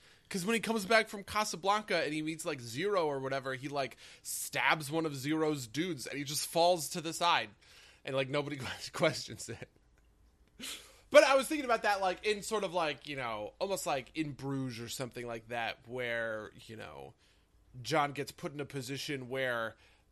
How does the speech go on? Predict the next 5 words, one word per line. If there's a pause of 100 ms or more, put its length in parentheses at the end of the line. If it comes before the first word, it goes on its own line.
(360)
you
know,
some
innocent
person